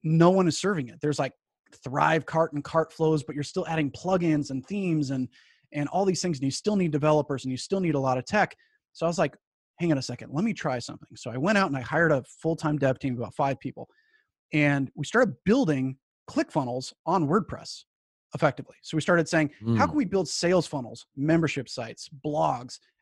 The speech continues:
Speaker 1: actual websites that can rank on WordPress, but with zero code?" So every day we started taking code out. So now Drop
Speaker 2: Mm.
Speaker 1: Funnels is the world's first and only way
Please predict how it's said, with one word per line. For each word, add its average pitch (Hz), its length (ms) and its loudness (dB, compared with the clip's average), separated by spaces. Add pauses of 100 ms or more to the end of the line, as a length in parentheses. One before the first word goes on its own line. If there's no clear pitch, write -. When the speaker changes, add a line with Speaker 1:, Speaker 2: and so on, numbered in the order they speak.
Speaker 1:
actual 165 360 2
websites 143 420 0
that 131 120 -4
can 131 160 -10
rank 196 340 -2 (520)
on 226 180 4
WordPress, 170 560 2
but 160 160 0
with 151 160 -2 (160)
zero 143 480 4
code?" - 400 -6 (120)
So - 180 -8
every 170 240 4
day 139 220 2
we 127 80 -6
started 135 340 -4
taking 156 320 -2
code 135 240 -4
out. 117 260 -10 (520)
So 147 200 -2
now 156 480 4
Drop 151 260 2
Speaker 2:
Mm. 120 40 6
Speaker 1:
Funnels 139 240 4
is 143 120 -10
the 151 60 -8
world's 139 320 -4
first - 460 0
and 175 100 0
only 185 240 0
way 131 320 0